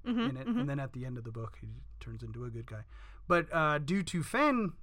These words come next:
Speaker 2: people writing, like, people used to write letters in, I guess, to Marvel and be like, "Hey, we want more of that Moon Knight guy." Um, kinda like how Deadpool, Deadpool is actually a bad guy,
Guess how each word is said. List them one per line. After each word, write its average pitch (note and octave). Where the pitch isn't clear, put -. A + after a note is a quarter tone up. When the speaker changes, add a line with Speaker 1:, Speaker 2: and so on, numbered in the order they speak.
Speaker 2:
people E3
writing, D#3+
like, C3+
people D#3
used D3+
to D3
write D3
letters D#3
in, E3+
I D#3
guess, D#3+
to D3
Marvel D#3+
and D3+
be C#3
like, B2
"Hey, B3+
we A3
want A3+
more A3+
of A3
that D#3+
Moon G3+
Knight A#2
guy." A#2
Um, C3+
kinda G#3+
like F#3
how D#3
Deadpool, D3+
Deadpool E3+
is C#3+
actually C#3+
a C3
bad E3
guy, C3+